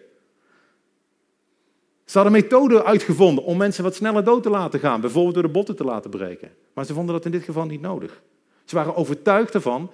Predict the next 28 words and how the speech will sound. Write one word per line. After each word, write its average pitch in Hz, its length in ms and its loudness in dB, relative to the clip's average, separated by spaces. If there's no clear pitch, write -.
dat 151 160 -4
Jezus 147 440 -2
dood 208 240 0
was. 98 340 -10
En 175 100 -2
om 185 60 2
het 180 80 -2
nog 170 100 0
even 202 280 0
zeker 220 340 4
te 180 80 -12
weten, 208 240 0
pakten 190 200 -6
ze 151 60 -8
een 117 160 -10
speer 226 440 -4
en 131 100 -12
die 120 80 -8
prikten 170 300 -6
ze 156 180 -8
door 127 180 -4
zijn 117 120 -8
zij. 104 300 -8
En 120 60 -14
er 120 60 -12
kwam 117 180 -10
water 131 400 -4
uit. 69 280 -14